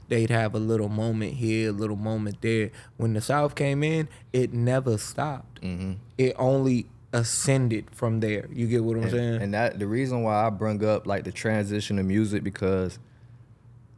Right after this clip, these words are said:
Speaker 2: I wanna put out more positive music, but I'm, I'm gonna do that. But I, I realize that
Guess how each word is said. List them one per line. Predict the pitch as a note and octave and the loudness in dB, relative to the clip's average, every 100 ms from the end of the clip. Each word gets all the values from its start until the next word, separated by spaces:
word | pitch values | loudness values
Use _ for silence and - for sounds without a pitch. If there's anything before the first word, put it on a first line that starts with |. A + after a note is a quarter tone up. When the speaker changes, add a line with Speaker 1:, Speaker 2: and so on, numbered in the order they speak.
| - - - | -20 -20 0
Speaker 2:
I | A#2 | 6
wanna | C#3 A#2 D3+ C3 | 6 6 4 4
put | - A#2 | 4 6
out | A2+ G2 | 6 6
more | G#2+ G#2 F#2+ - - | 4 4 2 -4 2
positive | A2+ A2 G2+ G2 | 4 4 2 0
music, | A2 A2 G2 | 0 0 -2
but | F#2 G2+ | 0 2
I'm, | A2 G#2+ | 0 0
I'm | A#2+ G#2+ | 0 0
gonna | G#2+ C3+ A2+ | 2 2 2
do | F#2+ G2+ | 0 0
that. | F#2 E2 - - - - | 0 -2 -4 -14 -20 0
But | A2 | 2
I, | G#2+ A2+ G2 G2 - | 6 6 4 0 0
I | A2 | 0
realize | G2+ A#2+ C3 A2 G#2+ G#2 G2 | 4 6 6 6 6 4 2
that | G#2 F#2+ | 2 2